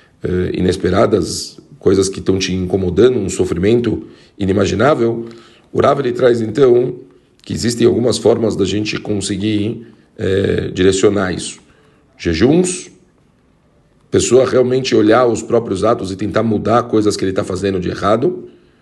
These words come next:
rezar mais e fazer tzedakah. O primeiro jejum, como falamos, em relação ao Beit HaMikdash, coisas que se faziam na época do templo, s-,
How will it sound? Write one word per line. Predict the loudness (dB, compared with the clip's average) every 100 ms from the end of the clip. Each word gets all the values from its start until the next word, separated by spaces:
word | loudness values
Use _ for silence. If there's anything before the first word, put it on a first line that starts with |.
| _ _ -4
rezar | 0 2 2
mais | 2 2 2 0 -6
e | -4
fazer | 0 0 0
tzedakah. | -2 -2 0 -2
O | 0
primeiro | 0 2 2 0
jejum, | -2 0 0
como | 0 -4
falamos, | -2 0 2 0 -2 -8 -10
em |
relação | -4 -2 -2 0 2 2
ao | -2
Beit | -2 -4
HaMikdash, | -4 -6 -4 -2 -2 -6 -8
coisas | -4 -2 -4
que | -6
se | -10 -8
faziam | -8 -2 0 0
na | -2 -4
época | -6 -8
do | -6
templo, | 0 0 0 -6
s-, | -8